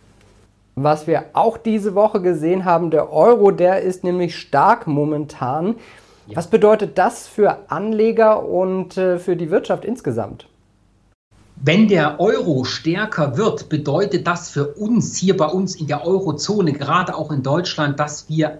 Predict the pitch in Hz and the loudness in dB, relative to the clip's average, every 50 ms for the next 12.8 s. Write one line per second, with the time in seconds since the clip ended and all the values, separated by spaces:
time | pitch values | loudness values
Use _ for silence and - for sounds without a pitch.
0 | - - 156 175 196 226 233 196 - 190 190 190 180 - - - 143 156 147 - | -4 -2 -2 -2 0 -4 -4 -4 -4 -4 -4 -4 -6 -10 -10 -8 -8 -8 -8 -6
1 | - 180 160 - 165 139 - - - 151 156 151 - - - - - - - 170 | -6 -6 -6 -4 -6 -6 -8 -6 -6 -6 -6 -6 -6 -8 -8 -10 -10 -6 -4 -2
2 | 160 165 156 143 143 - - - - - 147 160 196 220 208 180 147 123 117 117 | 0 0 0 0 -2 -8 -10 -10 -10 -10 -6 -2 0 0 0 0 -2 -2 -4 -4
3 | 120 117 123 151 170 170 - - - _ _ _ _ - 247 254 302 285 - - | -6 -4 -2 -4 -4 -4 -6 -14 -20 _ _ _ _ -2 2 2 2 0 -2 -6
4 | - 196 180 - 151 131 139 123 - - 139 113 110 107 107 - - - _ - | -4 -4 0 0 0 0 0 -4 -4 -4 -4 -4 -4 -6 -8 -10 -16 -16 _ -6
5 | 160 160 - - 170 - 170 175 202 208 208 208 - - 165 165 160 160 160 160 | -6 -6 -4 -6 -2 0 2 2 2 2 0 -2 -4 -2 -2 -2 -2 -2 -4 -6
6 | - - 196 214 226 240 - - - - 131 123 123 131 131 - 175 190 190 - | -6 -10 -8 -6 -6 -6 -6 -8 -6 -2 -2 0 0 -2 0 0 0 0 0 -4
7 | - - - 135 160 190 - - 208 180 180 - 165 165 180 - - 180 175 147 | -10 -4 2 2 2 2 2 -2 0 0 0 0 -2 -4 -4 -4 -4 -4 -4 -4
8 | 123 104 139 131 131 143 151 147 156 147 123 127 123 123 135 135 - - 165 151 | -4 -4 -4 -2 -2 -2 -2 -2 -4 -4 -4 -2 -2 -2 -2 -2 -2 -6 -6 -6
9 | - - 170 165 170 160 131 117 127 135 156 180 196 - - - - _ _ - | -6 -6 -4 -2 0 -2 0 0 0 2 2 2 2 0 -4 -10 -16 _ _ -8
10 | 131 - - - 220 233 220 - - 165 175 180 185 - - - - 165 139 110 | -8 -8 -6 -4 -2 -2 -2 -2 -4 -2 -2 -2 -2 -4 -6 -10 -4 -4 -4 -2
11 | 104 113 156 190 202 165 113 104 - - - 151 165 - 175 180 180 156 - - | 0 0 2 4 4 2 2 -2 -6 -8 -8 -8 -6 -2 0 0 0 0 -2 -6
12 | - 135 123 135 123 135 131 - - 143 135 139 147 135 - | -10 -10 -10 -8 -8 -8 -8 -8 -6 -4 -2 0 -2 -2 -4